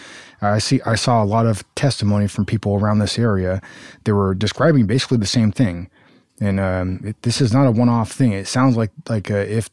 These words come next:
this is, uh, you know, a U F O, what have you, this U F O must be,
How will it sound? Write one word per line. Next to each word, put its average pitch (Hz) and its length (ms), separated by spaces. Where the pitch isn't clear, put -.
this 110 240
is, 120 300
uh, 104 400
you 120 100
know, 98 160
a 101 60
U 101 240
F - 140
O, 117 100
what 98 160
have 92 240
you, 101 180
this 107 220
U 110 140
F 104 140
O 113 120
must 107 300
be, 95 300